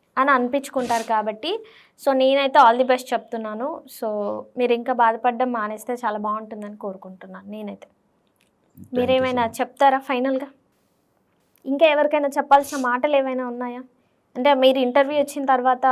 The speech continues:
Speaker 1: మాట్లాడారు అని అన్నారు కదా కొందరు. కొందరు ఫోన్లో మాట్లాడితే కొందరు బయట మాట్లాడతారు. So మీరేం చెప్పాలనుకుంటున్నారు ఫైనల్గా ఎవరికైనా?
Speaker 2: నేను యాజ్గా నా ఫ్రెండ్ అనుకొని ఇంత దూరం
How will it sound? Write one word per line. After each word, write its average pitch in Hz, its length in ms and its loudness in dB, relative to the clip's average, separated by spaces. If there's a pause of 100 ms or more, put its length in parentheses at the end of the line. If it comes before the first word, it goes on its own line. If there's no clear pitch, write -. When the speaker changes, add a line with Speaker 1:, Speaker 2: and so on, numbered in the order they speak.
(520)
Speaker 1:
మాట్లాడారు 233 720 -4
అని 220 240 -8
అన్నారు 220 280 -6
కదా 214 180 -8
కొందరు. 202 420 -10 (640)
కొందరు 247 240 0
ఫోన్లో 254 300 0
మాట్లాడితే 277 420 2
కొందరు 254 260 -2
బయట 220 240 0
మాట్లాడతారు. 226 720 -6 (160)
So 311 80 0
మీరేం 320 420 2
చెప్పాలనుకుంటున్నారు 262 920 -4
ఫైనల్గా 214 520 -10
ఎవరికైనా? 208 420 -12 (520)
Speaker 2:
నేను 110 180 -6
యాజ్గా 104 260 -4
నా 113 140 -6
ఫ్రెండ్ 107 320 -6
అనుకొని 110 480 -10 (340)
ఇంత 107 200 -8
దూరం 107 420 0